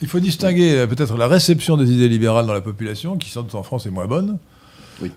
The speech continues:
Speaker 1: Euh, la France est quand même un pays, euh, il faut reconnaître, plutôt de tendance partageuse, hein. Euh, euh, je lisais récemment des chiffres qui m'ont atterré. Euh, le, le, l'écart des revenus primaires entre le, le premier décile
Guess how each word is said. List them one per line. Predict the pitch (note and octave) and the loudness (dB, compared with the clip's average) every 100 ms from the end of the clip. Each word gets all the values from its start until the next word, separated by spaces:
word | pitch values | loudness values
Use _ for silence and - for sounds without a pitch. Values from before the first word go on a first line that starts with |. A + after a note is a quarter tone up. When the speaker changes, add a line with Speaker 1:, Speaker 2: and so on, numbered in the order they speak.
| - | -10
Speaker 1:
Euh, | A2+ G#2+ G2+ G2 G2 G2 G2 G2+ G2+ G2 F#2 F2+ F#2 F#2+ | -8 -8 -10 -12 -14 -16 -16 -16 -18 -18 -18 -20 -20 -20
la | |
France | - B2+ - | -14 -12 -10
est | |
quand | G2 G#2 | -10 -10
même | |
un | F2+ | -10
pays, | F2+ G#2+ C3 C3 | -8 -2 0 2
euh, | G2 F2+ E2+ F2+ F#2 F#2+ | 2 -2 -6 -8 -10 -12
il | F#2+ | -12
faut | G2+ | -12
reconnaître, | - B2 C3+ | -8 -6 -6
plutôt | - B2 D3+ B2+ | -8 -2 0 0
de | A2+ | 0
tendance | A#2 B2 | -4 -6
partageuse, | - A#2+ - C3+ E3+ B2 F#2 | -6 -8 -2 2 4 2 0
hein. | G#2+ C2+ | -4 -4
Euh, | G#2 G2 F2+ - - - - - | -4 -6 -10 -14 -20 -20 -20 -18
euh, | A#2 A#2 A2 A2 A#2 | -14 -12 -10 -8 -4
je | B2+ | -2
lisais | C3 C3+ | 0 0
récemment | C3 B2 C3+ C3 C3+ | 0 0 -2 -2 -2
des | A2+ | -2
chiffres | G2+ B2+ - | -4 -8 -8
qui | A#2 | -8
m'ont | G#2+ G2 | -6 -6
atterré. | G2 B2 A2+ C#3+ | -8 -6 -4 -2
Euh, | F3+ D#3+ G#2 G#2+ - G1+ - - - - _ _ | -4 -4 -6 -8 -8 -10 -12 -14 -20 -20 _ _
le, | A#2 B2 | -2 0
le, | B2 C3+ | 2 2
l'écart | C3 D#3 D#3 E3 | 4 4 6 4
des | B2+ | 4
revenus | C3 C3+ C3 | 2 2 0
primaires | - C#3 C3+ A#2 G2+ F#2 - - _ _ _ _ _ _ _ _ | 0 0 2 2 0 -4 -10 -20 _ _ _ _ _ _ _ _
entre | A2 A#2 C3+ | -10 -4 -2
le, | A2+ G#2 G2+ F#2 - | -2 -2 -4 -4 -8
le | A2 | -8
premier | G#2+ E3 E3 | -2 2 4
décile | C3+ C3 - B2+ A2 F#2+ | 2 0 -2 -4 -4 -6